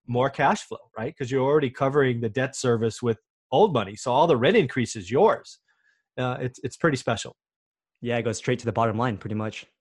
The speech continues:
Speaker 1: Yep, exactly right. All right, so you, you get a little taste of, uh, investing in Jacksonville. Then, uh, you know, as you said in your introduction, you get, uh, you get a hankering to do some local flips.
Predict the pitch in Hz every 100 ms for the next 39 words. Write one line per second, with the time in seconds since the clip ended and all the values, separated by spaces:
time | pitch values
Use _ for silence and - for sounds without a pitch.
0 | - 131 135 - 117 107 107 113 107 104
1 | - - - - 180 190 151 - 175 175
2 | 185 165 208 214 208 202 - 180 185 -
3 | 160 160 156 147 147 156 - 151 143 147
4 | 143 - 143 139 139 139 _ _ _ _
5 | 123 147 143 143 151 131 131 127 123 123
6 | 131 143 131 123 123 131 - 139 131 131
7 | 127 127 127 - 123 127 135 123 _ 127
8 | 120 117 - _ _ _ _ _ _ 127
9 | 139 139 127 151 156 147 139 127 135 139
10 | 120 113 127 151 151 135 - 139 113 -
11 | - -